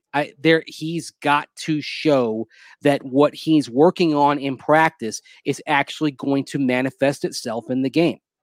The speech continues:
I think that, uh, th-, that's, that's a key, that is a key thing. And, uh, I've seen, you know, I've seen this too many times where you try to, you try to coach something into a guy and it, it just doesn't, uh, it, it,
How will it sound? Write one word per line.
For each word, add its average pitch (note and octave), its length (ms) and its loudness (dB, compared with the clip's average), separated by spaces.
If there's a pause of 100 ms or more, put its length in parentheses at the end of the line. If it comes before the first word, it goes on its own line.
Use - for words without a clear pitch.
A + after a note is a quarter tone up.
(160)
I B2+ 80 -6
think D3 220 0
that, C3+ 200 2 (260)
uh, C#3 100 4
th-, A#2+ 200 0
that's, C3+ 280 4
that's C3 220 2
a C#3+ 40 2
key, C#3 260 0
that C3 180 4
is C#3 140 4
a C#3+ 80 6
key D3+ 260 -4
thing. D#3 380 2
And, G#2 240 -8
uh, A2+ 220 -2 (520)
I've A2+ 120 -8
seen, C#3+ 220 -2
you A#2+ 120 -2
know, G#2+ 140 -8 (320)
I've B2 180 -4
seen D#3+ 260 4
this C3+ 160 4
too D#3+ 200 4
many D3+ 220 6
times D3+ 340 2
where A#2 100 0
you A2 60 -4
try C3 240 2
to, A#2 100 0 (300)
you - 80 -6
try D3 160 4
to C3+ 80 4
coach C#3+ 340 2
something D3 380 2
into D3 260 6
a B2 40 2
guy A#2 300 2
and A2+ 280 0
it, A2+ 140 -6
it A#2 80 -12
just C3 200 -4
doesn't, C3 420 -2
uh, B2 120 -6 (240)
it, B2 160 -4 (420)
it, E2+ 220 -12